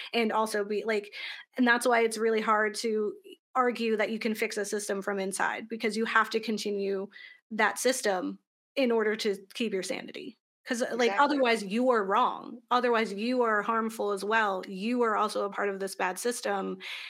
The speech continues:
Speaker 1: And it's really hard to reconcile that, um,
Speaker 2: Yeah.
Speaker 1: when it's something you have to get up and do every day. So, um, all that to say, <laughs> it's incredibly complex. Like, I, you know, I knew this episode was gonna be a struggle, and I, I'm so thankful that you were here,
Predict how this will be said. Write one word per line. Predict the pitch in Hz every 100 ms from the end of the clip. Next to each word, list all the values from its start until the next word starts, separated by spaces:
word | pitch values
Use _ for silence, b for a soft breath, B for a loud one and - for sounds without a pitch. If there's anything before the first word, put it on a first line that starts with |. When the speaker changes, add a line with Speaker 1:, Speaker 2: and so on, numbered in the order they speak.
| B -
Speaker 1:
And | 233
it's | 220 208
really | 214 247 220
hard | 220 196
to | 190
reconcile | 185 190 196 - - -
that, | 156 101 B B B B
um, | 190 180 180
Speaker 2:
Yeah. | 220
Speaker 1:
when | 226
it's | 214
something | - 240
you | 233
have | 226
to |
get | 214 202
up | 202
and | 208 190
do | 240 - -
every | 185 190 175
day. | 160 - 233 - _ _ _ _ _ _ b b b b b b
So, | - 220 208 202 196 196 - _ -
um, | 214 202 196 -
all | 247
that | 247 240
to | 233
say, | 214 214 202 196 190 196
<laughs> | - - - - - 302
it's | 233 339 277 330 -
incredibly | 302 285 - 262 262 254 269
complex. | 277 240 247 254 196 214
Like, | 214
I, | 135 214 - - -
you | 262
know, | 226 214 214
I | 226 226 226 226 B B B -
knew | 269 359
this | 349 285
episode | 269 269 294 277
was | 254
gonna | 262
be | 262
a | 277
struggle, | 254 240 254 247
and | 226 208
I, | 202 208 -
I'm | 208
so | 208 - 240
thankful | 240 226 220 208
that | 202
you | 208
were | 202
here, | 208 202 202 202